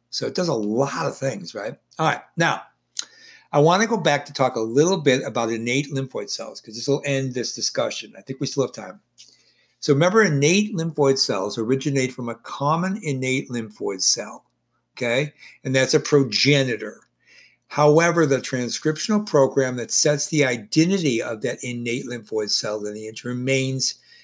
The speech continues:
still sort of elusive, okay? It's still being worked out.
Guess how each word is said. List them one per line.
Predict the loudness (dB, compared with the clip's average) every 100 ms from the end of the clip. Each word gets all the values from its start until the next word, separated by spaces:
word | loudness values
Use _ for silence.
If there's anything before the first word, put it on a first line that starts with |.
| 0
still | 0 4 4 4
sort | 4 6 6 6
of | 6
elusive, | 6 6 6 0 -6
okay? | -12 -4 -2
It's | 0
still | 0 4 4
being | 4 2 2 2
worked | 4 2 2
out. | 0 0 -4